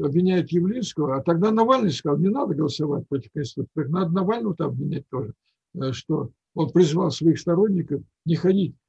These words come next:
э, и не голосовать против Конституции. А вот наблюдение, а там на участке, где было тщательное наблюдение, было видно, что фифти-фифти голосование было. И, скорее всего, большинство москвичей, ну ведь представьте, половина москвичей против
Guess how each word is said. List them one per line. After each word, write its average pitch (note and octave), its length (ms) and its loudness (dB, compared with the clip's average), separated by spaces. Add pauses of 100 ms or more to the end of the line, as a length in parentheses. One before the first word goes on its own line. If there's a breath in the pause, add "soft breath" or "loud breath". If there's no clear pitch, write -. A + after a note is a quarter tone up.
(260)
э, C#3+ 200 0
и D#3 280 -4
не D#3+ 180 0
голосовать E3+ 500 -2
против C#3 280 -4
Конституции. - 640 -4 (300 loud breath)
А D3+ 300 0
вот F3+ 280 0
наблюдение, F#3+ 760 0 (220)
а D#3+ 100 -4
там G3 460 -2
на F3+ 80 4
участке, F3 440 0
где D3+ 200 2
было E3 180 2
тщательное D#3+ 400 0
наблюдение, F3+ 520 0
было F3 220 4
видно, F#3 380 0
что C#3+ 200 -4
фифти-фифти F3 640 -4
голосование B2 580 -6
было. G#2+ 200 -16 (420)
И, D#3 60 -4
скорее G3+ 440 0
всего, D3 420 -2 (340)
большинство D#3+ 480 0
москвичей, F3+ 640 -4 (300)
ну D#3+ 80 2
ведь - 180 0
представьте, D#3+ 520 -4
половина F3 540 4
москвичей D3+ 540 -4
против E3+ 460 0